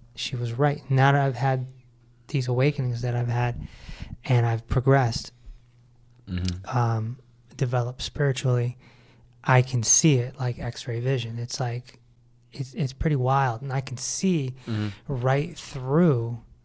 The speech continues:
Speaker 1: the person that's posting the selfie.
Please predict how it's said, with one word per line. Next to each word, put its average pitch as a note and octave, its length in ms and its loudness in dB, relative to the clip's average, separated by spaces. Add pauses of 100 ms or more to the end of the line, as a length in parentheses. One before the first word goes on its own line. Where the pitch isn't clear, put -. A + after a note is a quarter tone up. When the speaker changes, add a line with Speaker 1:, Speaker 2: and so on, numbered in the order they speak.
(540)
Speaker 1:
the C3 100 -2
person B2 720 0 (1120)
that's B2+ 160 -4
posting C3 500 -4
the B2 80 -2
selfie. B2+ 600 -8